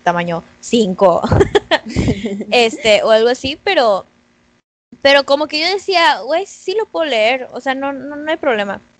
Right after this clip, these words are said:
Me tardé mucho, sí. Obviamente no me lo tragué así como que en dos días como mis otros libros de,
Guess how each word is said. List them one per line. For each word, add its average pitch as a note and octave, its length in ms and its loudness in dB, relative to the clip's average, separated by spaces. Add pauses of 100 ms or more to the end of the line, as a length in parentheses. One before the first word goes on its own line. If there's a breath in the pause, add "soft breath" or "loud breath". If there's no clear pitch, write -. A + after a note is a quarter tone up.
(240)
Me B3 180 -2
tardé C#4 320 2
mucho, D4 320 -8
sí. C4+ 320 -10 (600)
Obviamente B3+ 540 2
no A#3 160 -6
me A3+ 120 -4
lo G3 340 0
tragué G3 280 0
así G#3 200 -6
como G3+ 240 -8
que F#3+ 80 -8
en F3+ 100 -10
dos G3 220 -4
días F#3 340 -4
como F#3+ 240 -8
mis F#3 200 -12
otros F#3+ 340 -8
libros F3+ 400 -6
de, - 240 -10